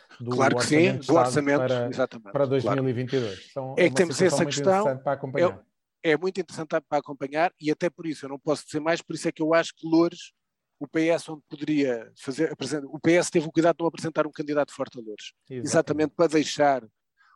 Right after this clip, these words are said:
Speaker 2: o P C P ficar
Speaker 1: O
Speaker 2: com
Speaker 1: caminho
Speaker 2: uma
Speaker 1: aberto.
Speaker 2: câmara relevante, o caminho aberto, Bernardino Soares, e portanto são as duas grandes câmaras do P C ao fim e ao cabo, que se o, se o,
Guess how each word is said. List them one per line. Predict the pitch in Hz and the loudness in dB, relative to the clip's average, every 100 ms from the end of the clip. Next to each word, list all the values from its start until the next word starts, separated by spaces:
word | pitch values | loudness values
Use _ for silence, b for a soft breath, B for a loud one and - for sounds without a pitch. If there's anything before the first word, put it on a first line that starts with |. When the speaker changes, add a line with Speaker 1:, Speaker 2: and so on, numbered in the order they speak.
| _ | _
Speaker 2:
o | 139 | -6
P | 160 | -2
C | 147 151 | -2 -4
P | - 147 | -4 -4
ficar | - 143 | -4 -2
Speaker 1:
O | 139 | -2
Speaker 2:
com | |
Speaker 1:
caminho | 127 | 0
Speaker 2:
uma | 127 | -2
Speaker 1:
aberto. | 117 147 | 0 0
Speaker 2:
câmara | 147 143 | 0 -2
relevante, | 143 175 170 139 165 151 | -2 0 0 0 -2 -4
o | 139 | -10
caminho | 147 143 139 | -14 -10 -8
aberto, | 127 139 127 - | -2 -2 -2 -10
Bernardino | 131 135 120 131 | -6 -4 -4 -12
Soares, | - 143 147 - B B | -2 2 2 0 B B
e | - | -12
portanto | - 165 | -4 -4
são | - 160 | 0 0
as | 147 | 2
duas | 156 160 | 4 2
grandes | 131 160 160 - | 4 0 0 -2
câmaras | 165 151 143 | -2 -2 -4
do | 143 | -6
P | - 143 | -6 -8
C | - | -4
ao | 143 | -4
fim | 135 143 | -4 -6
e | |
ao | 131 | -8
cabo, | 139 139 - _ b b _ | -6 -6 -8 _ b b _
que | - | -12
se | 110 135 170 | -10 -8 -8
o, | - | -6
se | - | -8
o, | - | 0